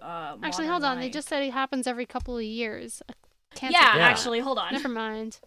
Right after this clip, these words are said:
Speaker 3: Well, that's what I was saying. This is, like, the mating cycle is every two years. They send out all the women who have reached childbearing age, et cetera, which means, like,
Speaker 2: Yeah.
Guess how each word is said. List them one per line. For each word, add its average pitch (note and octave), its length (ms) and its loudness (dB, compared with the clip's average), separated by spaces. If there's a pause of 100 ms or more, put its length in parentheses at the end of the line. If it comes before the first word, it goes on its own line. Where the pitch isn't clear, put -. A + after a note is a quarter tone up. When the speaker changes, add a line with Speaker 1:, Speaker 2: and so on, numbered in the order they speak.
(240)
Speaker 3:
Well, - 120 0
that's G#3 180 6
what G3+ 100 8
I F3 60 10
was D#3 120 4
saying. D#3+ 240 6
This A2+ 220 -6
is, C3 140 -2
like, C3 140 2
the A#2+ 100 -4
mating A#2+ 240 -2
cycle G#2 320 -4
is F#2 80 -4
every F#2+ 220 -4
two F#2 160 -8
years. F2 500 -4
They G2 80 -12
send F2+ 220 -12
out F2+ 60 -8
all E2 60 -8
the F2 140 -10
women E2+ 300 -8
who F2+ 100 -12
have D#2+ 140 -12
reached D#2+ 240 -12
childbearing D2 520 -10
age, D2+ 300 -16
et D#2 80 -20
cetera, C#2+ 380 -10
which F#2 180 -12
means, D3+ 220 -4
like, C3+ 160 4
Speaker 2:
Yeah. A#3+ 120 -12